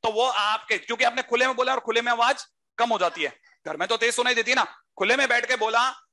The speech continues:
तो वो क्या करेगा, आपके घर के बाहर एक थोड़ा सा कम power का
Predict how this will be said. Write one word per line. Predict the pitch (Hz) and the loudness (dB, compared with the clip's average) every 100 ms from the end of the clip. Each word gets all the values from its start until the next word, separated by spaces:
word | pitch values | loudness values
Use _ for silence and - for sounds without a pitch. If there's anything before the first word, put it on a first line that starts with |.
| _ | _
तो | 220 190 190 | 0 2 2
वो | 226 | 2
क्या | 240 240 | 2 2
करेगा, | 233 233 | 2 2
आपके | 247 196 214 220 247 | 2 0 -2 -2 -2
घर | 196 208 | -2 -2
के | 233 | 0
बाहर | 240 247 | 0 0
एक | - - | -4 -10
थोड़ा | 262 285 277 | -4 0 0
सा | 277 | -2
कम | - 247 240 | -2 -4 0
power | 214 185 | 0 0
का | 165 | -2